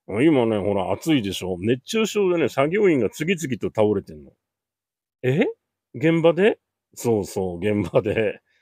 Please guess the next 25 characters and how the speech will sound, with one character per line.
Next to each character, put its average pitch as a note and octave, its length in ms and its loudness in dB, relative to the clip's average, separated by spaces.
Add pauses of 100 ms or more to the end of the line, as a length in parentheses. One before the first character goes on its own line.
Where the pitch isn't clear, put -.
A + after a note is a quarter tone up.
(140)
運 B2+ 240 0
ば C3 80 8
れ C3 80 4
て B2 140 0
ん G2+ 60 0
だ E2 100 -4
よ D#2 60 -8
ね。 A#2+ 260 0 (1080)
え、 F3 160 2
そ - 360 -6
れ B3 140 6
は、 A#3 340 4 (720)
の、 F#3 200 0
ど-、 E3 140 -4
ど A#3 600 0
う、 - 100 -4
え、 G3+ 220 4
あ、 F3 140 -2 (120)
あ、 F3 60 -2
ま F3+ 320 2
あ、 C3+ 60 -2
暑 A#3+ 200 -4
い A#3+ 60 -4
か A3+ 100 2
ら、 D#3 320 4